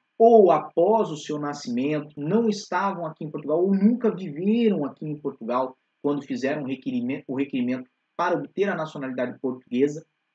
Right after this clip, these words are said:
é, muitos desses cidadãos nem sequer chegaram a ter o nif e podem vir até a falecer sem ter o nif. Então, o nif não é um documento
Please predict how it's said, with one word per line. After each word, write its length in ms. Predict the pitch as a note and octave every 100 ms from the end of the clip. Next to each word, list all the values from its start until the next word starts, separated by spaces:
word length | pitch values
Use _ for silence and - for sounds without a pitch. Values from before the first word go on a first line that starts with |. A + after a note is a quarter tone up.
| _ _ _ _ - _ _
é, 300 | D3+ D3+ D#3+
muitos 300 | F#3+ C4+ -
desses 320 | G#3 G#3 G3+
cidadãos 600 | G3 G3 E3 F3 - - _ _ _
nem 300 | E3+ G#3 C4+
sequer 460 | D4 - A3 G3 G3
chegaram 640 | G3 G#3 D3 F#3 G#3+ G3
a 40 | E3
ter 220 | - D3+
o 60 | D3+
nif 240 | A#2+ G#2+ _ _ _
e 180 | D4 -
podem 540 | - G#3+ D#4+ B3 F#3+ C3
vir 240 | C#3+ D3
até 340 | C#3 - A#3+
a 180 | C4 G#3
falecer 800 | - F#3+ D#3+ C#3+ - - C#3+ G#3 - _ _
sem 400 | - - G3 G3+
ter 140 | G3+ A#3
o 80 |
nif. 160 | G#3 D#3
Então, 300 | C3+ - B3+ - _ _ -
o 120 | F#3+
nif 680 | F3+ C4 C#4 - - A2+ - _ _ D#3+
não 380 | F#3+ D4 D#4+
é 320 | A#3+ C4+ G#3+ - _ -
um 200 | E3+ F#3
documento 640 | F#3+ F#3+ D3 C#3+ D3+ D3+